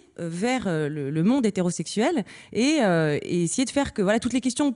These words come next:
pourries qu'on pose en soirée, tu sais, genre, euh, les, les mecs bourrés, mais, ah, comment vous faites pour faire l'amour, tous ces trucs-là qu'on entend, euh, dès que les gens se lâchent un peu. Je dis, bah, au lieu de passer la soirée à leur expliquer ce que c'est que la vie sexuelle des lesbiennes, je leur dis, bah, viens à mon spectacle, paye quinze euros et puis, euh,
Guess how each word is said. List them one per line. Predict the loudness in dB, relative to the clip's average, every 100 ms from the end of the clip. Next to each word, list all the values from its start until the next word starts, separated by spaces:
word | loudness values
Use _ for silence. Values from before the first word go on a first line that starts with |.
| -2
pourries | 4 6 6 4
qu'on | 4 2
pose | 4 2
en |
soirée, | 0 2 2 0 -2 -14 -16 -2
tu |
sais, | 0
genre, | 2 2 2
euh, | 2
les, | 2 2
les | 2
mecs | 2 0
bourrés, | 2 2
mais, | 2 2
ah, | 0
comment | 2 4 4
vous | 0
faites | 0 0 0 -2
pour | -4
faire | -4 -2
l'amour, | 2 4 4 2
tous | -4
ces | -6
trucs-là | -6 -4 -2
qu'on | 0
entend, | 0 2 0 2
euh, | 0 -2 -8 -20 -6
dès | -2
que | 0
les | 2
gens | 0
se | 0
lâchent | 0 0 0
un | -2 -2
peu. | -2 -4 -10 -18 -4
Je |
dis, | 2
bah, | 2 2 -2 0
au | 4
lieu | 6 6
de | 6
passer | 4 2 2
la |
soirée | 0 2 2 4 2 2
à | 2 2
leur | 0
expliquer | 0 -4 -4 -4
ce |
que | -4
c'est | -4 -4
que | -4
la | -4 -2 -4
vie | -4
sexuelle | -4 -4
des | -2
lesbiennes, | 0 -2 0
je |
leur | 0
dis, | 2
bah, | 2
viens | 2 2
à | 2
mon | 2
spectacle, | 0 -2 -2 -2 -2 -2
paye | 0
quinze | 0 0 2
euros | 2 2 0
et | -2
puis, | -2 0 4
euh, | 4 6 4